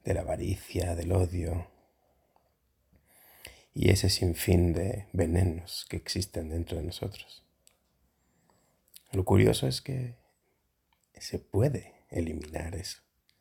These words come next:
Nada más que estamos dormidísimos, estamos como navegando en, a modo crucero en,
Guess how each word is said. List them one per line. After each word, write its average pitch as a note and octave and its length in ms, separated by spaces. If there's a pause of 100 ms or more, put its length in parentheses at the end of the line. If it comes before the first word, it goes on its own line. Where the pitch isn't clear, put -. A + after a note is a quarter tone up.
(920)
Nada F2+ 220
más G2 200
que G2 180
estamos G2+ 420
dormidísimos, E2+ 1300
estamos G2+ 720 (2250)
como G#2 220
navegando G2+ 560
en, A2 380
a E2+ 80
modo G2+ 280
crucero A2+ 720 (200)
en, D#2+ 380